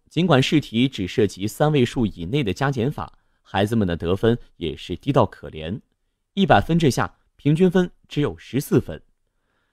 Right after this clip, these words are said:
但是在跟访调查当中，研究者发现，孩子们在菜市场货摊儿做生意时，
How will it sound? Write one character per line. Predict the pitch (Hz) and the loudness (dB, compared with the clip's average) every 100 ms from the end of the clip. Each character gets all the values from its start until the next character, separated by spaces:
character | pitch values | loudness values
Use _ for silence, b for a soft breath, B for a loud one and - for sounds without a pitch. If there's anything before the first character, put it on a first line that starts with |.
| _ | _
但 | - 185 | 2 4
是 | 180 | 4
在 | 170 156 143 | 6 6 6
跟 | - 190 196 | 6 4 4
访 | 92 92 | -2 0
调 | 160 117 | 2 2
查 | 120 | 0
当 | 120 143 | 0 2
中， | 151 151 _ _ _ | 4 2 _ _ _
研 | - 113 | 2 4
究 | 123 | 4
者 | 110 | 2
发 | 85 92 | -2 -4
现， | 104 - _ _ _ | -4 -8 _ _ _
孩 | - 123 | 2 4
子 | 143 160 | 6 4
们 | 135 | 4
在 | 151 123 | 4 2
菜 | - 170 | 2 2
市 | 160 | 2
场 | 135 82 | -2 -4
货 | 78 - 143 | -10 0 0
摊 | 160 | 4
儿 | 160 | 2
做 | - 143 | 4 2
生 | - 180 | 4 4
意 | 202 | 4
时， | 101 - 76 | 2 -2 -12